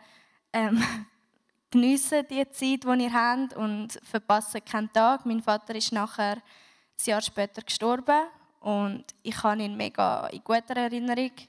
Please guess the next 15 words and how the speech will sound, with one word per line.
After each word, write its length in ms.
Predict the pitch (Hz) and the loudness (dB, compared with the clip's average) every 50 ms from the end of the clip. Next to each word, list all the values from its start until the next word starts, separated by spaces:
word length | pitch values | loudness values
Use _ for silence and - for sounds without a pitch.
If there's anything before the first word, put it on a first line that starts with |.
| _ _ | _ _
Ich 180 | - 226 - - | -14 -10 -6 -2
weiss, 280 | 214 208 208 202 - | 0 0 0 0 -4
dass 160 | - 208 202 214 | -6 -6 -6 -6
es 120 | 220 - | -6 -4
die 80 | - 202 | -4 -4
richtige 400 | 202 220 233 - - 233 - 220 | -4 -4 -8 -10 -12 -8 -8 -8
Entscheidung 480 | 214 220 - 240 233 240 247 240 262 | -6 -2 0 0 2 0 0 -2 -6
war. 240 | - - - - 247 | -10 -8 -6 -4 -2
Ich 960 | 240 247 240 - - - - _ _ _ _ _ _ _ _ _ - - - | 0 2 2 2 0 0 -4 _ _ _ _ _ _ _ _ _ -12 -6 -2
würde 160 | 233 220 220 | -2 -2 -2
sie 100 | 220 233 | -2 -4
jedes 300 | 220 214 208 208 233 - | -4 -4 -4 -4 -6 -6
Mal 160 | 240 208 208 214 | -6 -6 -6 -6
wieder 220 | 214 208 - 220 | -8 -6 -4 -2
machen. 500 | 226 202 196 202 - - 208 214 240 247 | 0 0 0 -2 -4 -6 -8 -8 -10 -12